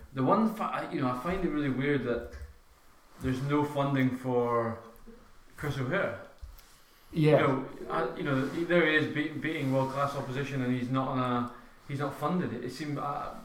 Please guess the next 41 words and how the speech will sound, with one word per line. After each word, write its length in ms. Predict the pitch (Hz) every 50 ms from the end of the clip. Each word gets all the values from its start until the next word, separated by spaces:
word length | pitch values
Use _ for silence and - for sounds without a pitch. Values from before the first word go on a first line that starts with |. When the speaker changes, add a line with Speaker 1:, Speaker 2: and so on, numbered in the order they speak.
| - - -
Speaker 1:
I 80 | 131 127
really 260 | 131 139 151 151 139
struggle 300 | - - 151 151 143 139
to, 460 | 127 127 135 135 131 131 127 123 123
to 60 | 120 -
get 100 | 135 131
my 80 | 127 135
head 100 | 135 131
around 160 | 123 113 110
that. 160 | 104 - -
Speaker 2:
Yeah, 420 | 202 196 185 165 156 143 135 127
I 60 | 131 135
mean, 140 | 139 139 135
I, 60 | 131
th-, 120 | 123 - 156
I 80 | 139
think 200 | - - 151 147 113
you're 100 | 110 110
right. 200 | 117 113 110 107
I 80 | 107
think, 380 | - - 147 135 - - - - -
I 80 | 151
think 160 | 135 160 147 160
obviously 340 | 160 151 147 143 143 135
what 180 | 123 127 127 127
they 100 | 117 117 110 -
do, 380 | 127 127 127 123 110 107 107 - - 127 127 - - - - - - - 147 127
they 80 | 135 143
obviously, 460 | 143 143 139 - - - 120 117 113
they 100 | 117 120
must 240 | 131 143 135 - 131
have, 140 | 120 - - - - - - 113
I 200 | 107 - 113 117
think 180 | - 160 160
they 60 | 139
must 220 | 143 135 123 - -
assess 340 | - - 123 117 110 - -
the 80 | 120
funding 340 | - 123 117 120 113 113 110
on 120 | 110 107
a, 200 | 107 101 - -